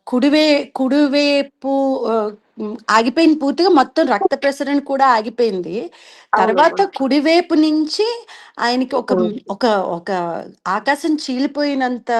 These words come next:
Speaker 1: నట్టు ఒక,
Speaker 2: పెద్ద
Speaker 1: ఒక
Speaker 2: పేలుడు
Speaker 1: విస్ఫోటం
Speaker 2: శబ్దం.
Speaker 1: లాగా,
Speaker 2: ఆ.
Speaker 1: పేలుడు లాగా అనిపించి,
Speaker 2: ఆహా,
Speaker 1: మళ్ళీ
Speaker 2: ఆ.
Speaker 1: రక్త ప్రసరణ అంతా వచ్చేసింది.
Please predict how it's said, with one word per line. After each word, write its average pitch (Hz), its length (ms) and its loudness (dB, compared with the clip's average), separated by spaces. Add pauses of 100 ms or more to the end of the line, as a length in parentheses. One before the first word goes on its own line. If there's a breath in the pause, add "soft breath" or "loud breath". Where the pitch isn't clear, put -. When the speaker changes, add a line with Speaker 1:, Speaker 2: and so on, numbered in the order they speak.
(240)
Speaker 1:
నట్టు 240 340 -4
ఒక, - 220 -2
Speaker 2:
పెద్ద 196 400 -2
Speaker 1:
ఒక - 160 -2
Speaker 2:
పేలుడు 254 240 2
Speaker 1:
విస్ఫోటం 285 520 2
Speaker 2:
శబ్దం. 285 120 2
Speaker 1:
లాగా, 247 280 4
Speaker 2:
ఆ. 190 80 -2
Speaker 1:
పేలుడు 233 580 0
లాగా 226 340 0
అనిపించి, 240 600 -8
Speaker 2:
ఆహా, 196 340 -2 (200)
Speaker 1:
మళ్ళీ 294 200 2
Speaker 2:
ఆ. - 40 2
Speaker 1:
రక్త 254 320 0
ప్రసరణ 277 520 0
అంతా 233 280 -4
వచ్చేసింది. 220 800 -6